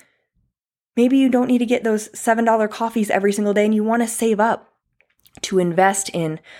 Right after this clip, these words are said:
a doctor or a healer or some kind of practitioner to help you reach your goals. Or maybe it's just a nutritionist to teach you more about food so you can feed your family better.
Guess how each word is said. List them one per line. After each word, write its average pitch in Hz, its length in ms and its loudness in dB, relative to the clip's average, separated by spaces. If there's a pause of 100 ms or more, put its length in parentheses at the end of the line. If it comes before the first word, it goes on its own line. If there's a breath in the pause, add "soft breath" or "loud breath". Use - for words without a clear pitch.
(140 loud breath)
a 160 120 -6
doctor 160 520 0
or 160 420 0
a 175 160 -4
healer 170 540 0
or 170 160 -4
some 208 240 -2
kind 214 160 -4
of - 160 -12
practitioner 175 560 -6
to 175 60 -8
help - 240 -10
you 165 100 -4
reach 151 240 -8
your 156 100 -2
goals. 160 340 -6
Or 190 60 0
maybe 220 220 2
it's 285 100 -4
just 294 160 -2
a 285 40 4
nutritionist 262 640 0
to - 80 -2
teach - 300 -4
you 277 100 2
more 220 220 2
about - 300 0
food 226 240 0
so 175 120 -6
you 180 60 -4
can 180 140 -6
feed 208 240 -2
your 202 80 2
family 202 380 0
better. - 400 -2